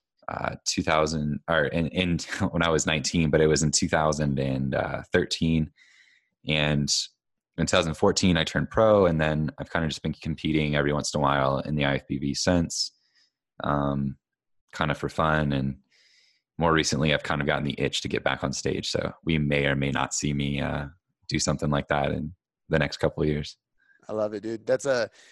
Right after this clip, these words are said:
Speaker 2: y-, it sounds like you've had quite a long off season too. Is that right?
Speaker 1: Yeah, it's been pretty long. Um, the last time I competed, it was twenty sixteen. So yeah, you could say it's been fairly long.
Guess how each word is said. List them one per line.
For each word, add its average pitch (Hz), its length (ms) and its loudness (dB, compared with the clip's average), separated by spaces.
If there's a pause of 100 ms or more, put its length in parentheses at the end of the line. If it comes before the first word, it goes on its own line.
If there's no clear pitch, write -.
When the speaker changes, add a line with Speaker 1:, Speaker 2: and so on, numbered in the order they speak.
(180)
Speaker 2:
y-, 131 200 -16
it 123 120 -10
sounds 139 220 -2
like 123 160 -4
you've 117 120 -8
had 107 240 -2
quite 104 220 -4
a 101 40 -2
long 98 240 -8
off 95 220 -4
season 90 300 -14
too. - 160 -14
Is - 120 -14
that 104 120 -6
right? 104 240 -2 (920)
Speaker 1:
Yeah, 123 280 8
it's - 140 0
been 110 120 0
pretty 107 220 2
long. 85 320 2
Um, 104 300 2
the 110 80 2
last 110 240 4
time 131 100 0
I 123 60 0
competed, 95 400 -2
it 90 40 0
was 85 140 -4
twenty 85 260 -6
sixteen. 73 580 -10
So 73 460 -2 (140)
yeah, 78 380 0
you 85 120 -8
could 82 140 -10
say 78 180 0
it's 73 140 -4
been 76 160 -8
fairly 73 320 -2
long. 73 380 -4